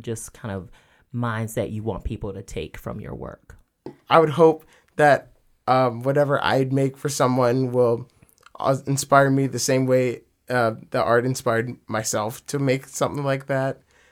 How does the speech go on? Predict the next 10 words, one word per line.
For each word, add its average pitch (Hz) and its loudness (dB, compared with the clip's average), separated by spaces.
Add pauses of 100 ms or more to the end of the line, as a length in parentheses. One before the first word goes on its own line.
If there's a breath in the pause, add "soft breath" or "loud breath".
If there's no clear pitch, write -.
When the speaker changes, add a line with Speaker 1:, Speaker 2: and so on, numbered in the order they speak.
Speaker 2:
and 127 0
that 104 0 (280 soft breath)
that 135 4
influence 135 -2
carry 131 0
on 127 0
for 113 -6
generations 120 -2
to 127 -8
come. 127 -2